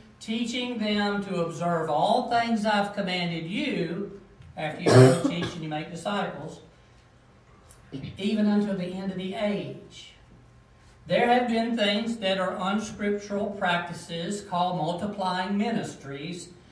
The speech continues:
in some of the churches of Christ nationwide in America. We ought not be so America-only centric, but hey, we're here and that's what we've got to deal with. But we have brethren all over the world.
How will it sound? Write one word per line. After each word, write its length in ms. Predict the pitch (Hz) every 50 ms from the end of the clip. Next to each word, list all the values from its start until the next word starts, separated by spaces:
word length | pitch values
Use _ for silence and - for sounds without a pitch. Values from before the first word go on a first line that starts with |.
| - - - - -
in 560 | - 170 175 180 185 190 196 196 196 196 -
some 360 | - - - 170 170 180 185 180
of 400 | 180 185 180 - - - - -
the 100 | 214 175
churches 420 | - 190 185 185 196 214 202 202
of 160 | 214 208 208 -
Christ 560 | 247 262 262 - - - - - - - -
nationwide 760 | 160 151 160 175 170 - 196 190 185 196 190 196 202 202 196
in 100 | 214 214
America. 540 | 226 226 226 233 226 202 - - - - - - - - - - - - - - - - - - - -
We 140 | 165 151
ought 200 | 151 160 160 170
not 220 | 170 170 180 170 170
be 160 | 185 185 185
so 540 | 190 - 196 185 180 180 170 170 170 - - 151
America-only 840 | 151 156 165 175 180 185 180 180 175 165 180 180 180 185 175 175 170
centric, 580 | 165 - 190 190 180 - - 196 - - - -
but 320 | 170 156 151 - - - - - - - - - -
hey, 240 | 180 165 - 135 135
we're 220 | 160 175 185 190 190
here 520 | 208 247 240 220 180 156 165 175 - -
and 220 | - 156 156 151
that's 300 | 156 165 160 165 165 -
what 140 | 175 175 170
we've 200 | 165 170 170 170
got 280 | 165 170 170 - - -
to 60 | -
deal 320 | 135 127 175 214 262 269 226
with. 400 | 160 135 135 - 127 139 - - - - - - - - -
But 120 | - 151
we 140 | 147 175 208
have 200 | 233 247 233 202
brethren 320 | 202 202 196 190 190 185 180
all 220 | 175 175 170 170
over 260 | 165 160 160 147 147
the 80 | 143 151
world. 480 | - - 190 202 202 - 135 - -